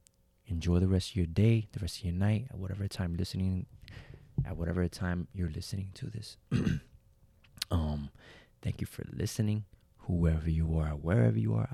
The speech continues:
I really appreciate the love. I appreciate the support. We will keep doing this. We will keep, we will be consistent. We will keep working. We will keep expanding. We will keep improving.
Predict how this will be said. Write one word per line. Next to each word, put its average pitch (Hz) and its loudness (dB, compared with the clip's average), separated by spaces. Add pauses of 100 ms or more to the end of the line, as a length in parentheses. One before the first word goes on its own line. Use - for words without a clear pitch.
I - -10
really 87 0
appreciate - -8
the - -8
love. 107 0
I - -4
appreciate - -8
the - -6
support. - 6 (1000)
We 87 0
will 85 0
keep - -8
doing 101 4
this. 107 0
We 101 -2
will 113 -8
keep, - -12 (220)
we 104 2
will 92 -2
be 98 -4
consistent. 110 -4 (480)
We - -2
will 87 -2
keep - -8 (100)
working. 107 0 (460)
We 104 -4
will 98 -2
keep - -6 (100)
expanding. 85 -2 (680)
We 98 -2
will 90 -4
keep - -8
improving. 92 4